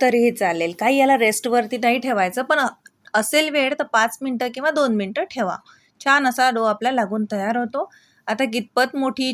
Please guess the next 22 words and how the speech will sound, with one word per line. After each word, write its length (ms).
छोटी 260
पोळी 300
बनवायची 500
आहे 140
त्यानुसार 420
याच्यातला 400
गोळा 300
घ्या, 320
सुकं 340
पीठ 280
लावा, 280
म्हणजेच 260
आपली 240
कणिक 400
लावा 280
सुकी 500
आणि 160
आता 180
हे 180
थोडंसं 300
लाटून 440
घ्या. 280